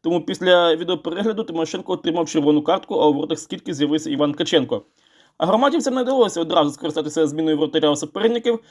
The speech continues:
тим не менш, на сімнадцятій хвилині той таки Заворотний, е, повернув білим боржок та вивів Агромат вперед в рахунку, е, поціливши у ворота скидки дальнім ударом.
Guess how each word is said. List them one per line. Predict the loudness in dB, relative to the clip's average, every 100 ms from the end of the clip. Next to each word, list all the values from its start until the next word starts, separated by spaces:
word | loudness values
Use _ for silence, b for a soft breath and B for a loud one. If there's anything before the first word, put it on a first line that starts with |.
| b _
тим | -6
не | -2
менш, | 0 0 0 -4 -2
на | -2 -2
сімнадцятій | -4 -4 -4 -4
хвилині | 0 2 2 0
той | -2
таки | -4 0 0 2
Заворотний, | 0 2 0 -2 -4 -6 -6 _ _ _ -4
е, | -2
повернув | 0 2 2 2
білим | 2 2 2
боржок | 0 0 0 0
та | 2 2
вивів | 2 2 0 0
Агромат | -2 -2 -2
вперед | -2 -2 -2
в | 0
рахунку, | 0 0 -2 0 0 -2 b _ -20 _ -2
е, | 0
поціливши | 0 0 0 -2 -2
у | 2
ворота | 2 0 -4
скидки | -6 -8 -6
дальнім | 0 2 2 0
ударом. | 2 2 2 -2